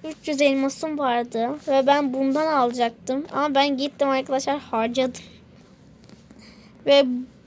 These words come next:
böyle, e, birlik ayıcığını alabildim. Ve Partici Doğan arkadaşlar, Partici Doğan'ın bebek hali çok korkunç arkadaşlar. Yani Partici Doğan'ın bebek hali çok çirkin bence.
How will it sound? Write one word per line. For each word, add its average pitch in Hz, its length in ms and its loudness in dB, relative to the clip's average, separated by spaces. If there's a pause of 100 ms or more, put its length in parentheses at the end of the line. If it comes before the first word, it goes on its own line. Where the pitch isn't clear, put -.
böyle, 294 340 4
e, 240 500 2
birlik 247 340 -4
ayıcığını 240 420 -4
alabildim. 226 680 -4 (640)
Ve 381 100 8 (120)
Partici 285 680 -4
Doğan 339 340 0
arkadaşlar, 349 720 -4 (160)
Partici 294 560 -4
Doğan'ın 320 480 -2
bebek 269 360 0
hali 311 240 -2 (360)
çok 349 300 -4
korkunç 269 680 0
arkadaşlar. 247 720 -4 (680)
Yani 311 260 -4
Partici 294 440 -4
Doğan'ın 339 360 -4
bebek 302 260 0
hali 349 360 -6 (120)
çok 339 240 -10
çirkin 269 680 -8
bence. 262 640 -4